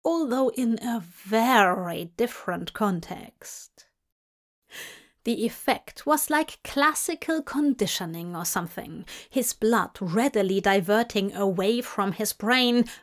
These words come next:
most of it heading towards his groin. Crowley forced his mouth closed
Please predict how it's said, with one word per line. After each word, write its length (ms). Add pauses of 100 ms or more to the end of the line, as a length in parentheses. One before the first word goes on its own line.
(100)
most 360
of 140
it 160
heading 480
towards 440
his 180
groin. 840 (1200)
Crowley 540
forced 640
his 200
mouth 360
closed 580